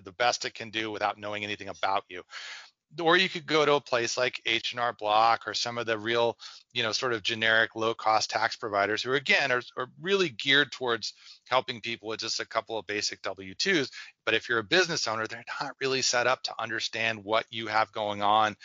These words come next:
and to help you maximize and strategize on getting the best tax return that you can and paying the least amount legally without getting yourself in trouble.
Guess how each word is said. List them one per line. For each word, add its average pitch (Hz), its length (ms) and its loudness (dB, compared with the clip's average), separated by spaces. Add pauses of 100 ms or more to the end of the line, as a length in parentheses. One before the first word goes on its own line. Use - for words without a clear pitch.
(180)
and 104 120 -2
to 113 80 -2
help 113 340 2
you 110 120 -4
maximize 107 760 0
and 101 100 -4
strategize 101 840 2 (300)
on 113 140 -4
getting 107 320 -2
the 107 80 -8
best 95 340 -2
tax 135 320 0
return 101 320 -4
that 104 100 -8
you 104 60 -14
can 175 240 -2
and 101 100 -8
paying 107 220 0
the 113 80 -4
least 104 280 -4
amount 98 340 -4
legally 117 500 2 (320)
without 104 280 -2
getting 104 180 -2
yourself 101 380 -4
in 113 60 -12
trouble. 98 400 0